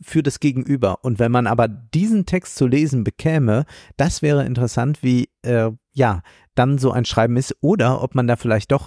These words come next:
erkennt, da ist schon was intendiert, gibt's noch einen größeren anderen, den man da auch mit adressiert oder so. Das müsste man,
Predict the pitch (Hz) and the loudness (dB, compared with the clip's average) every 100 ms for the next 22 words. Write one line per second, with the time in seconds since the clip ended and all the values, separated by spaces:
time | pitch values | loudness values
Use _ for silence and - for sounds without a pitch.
0 | - - 123 - 127 139 - - _ - | -10 -4 -2 0 0 -2 -8 -20 _ -2
1 | 117 107 143 - 127 117 117 - - _ | 0 0 -4 0 0 2 0 -4 -16 _
2 | _ _ _ 151 135 131 120 131 - 143 | _ _ _ -2 0 0 2 0 0 -4
3 | - 135 110 117 131 127 120 113 123 139 | -2 -2 -2 0 0 2 0 0 0 0
4 | 131 123 120 117 113 110 107 123 - 117 | 0 0 0 2 2 0 0 -2 -2 -4
5 | - 101 - 120 - 120 110 107 107 113 | -4 -6 -4 -6 -2 -2 0 0 2 2
6 | 110 - 135 - 135 127 | 0 0 -4 -2 -2 -2